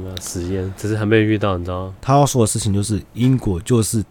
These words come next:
Speaker 2: 大胆的假设啊，大胆的假设就是赋予因果，对啊，你因果是假设出来的欸。
Speaker 1: 这假设可还有求证吧？因果无法求证嘛。
Speaker 2: 他就是在怀疑因果的存在了，
Speaker 1: 嗯。
Speaker 2: 对不对？你要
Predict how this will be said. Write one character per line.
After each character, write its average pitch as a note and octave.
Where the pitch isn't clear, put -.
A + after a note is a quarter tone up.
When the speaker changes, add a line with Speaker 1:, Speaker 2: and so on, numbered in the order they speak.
Speaker 2:
大 G#2
胆 F#2
的 F2+
假 D#2
设 F#2
啊， -
大 C#3+
胆 A#2+
的 A#2
假 G#2+
设 A#2
就 A#2+
是 B2
赋 A#2
予 F2
因 A2+
果， E2
对 D3
啊， C3+
你 A#2+
因 D#3
果 B2+
是 C#3+
假 F#2+
设 B2+
出 A#2
来 G2+
的 E2
欸。 F2
Speaker 1:
这 F#3
假 A2
设 D3+
可 E3
还 C3+
有 A#2+
求 F#2+
证 F#2
吧？ F2+
因 C3
果 A#2+
无 G2
法 G2
求 F2+
证 F#2+
嘛。 F2
Speaker 2:
他 E3+
就 -
是 E3
在 E3
怀 A#2
疑 B2+
因 D3
果 G#2+
的 G2+
存 G#2
在 A2+
了， F#2+
Speaker 1:
嗯。 -
Speaker 2:
对 B2+
不 C3
对？ B2+
你 C#3
要 D#3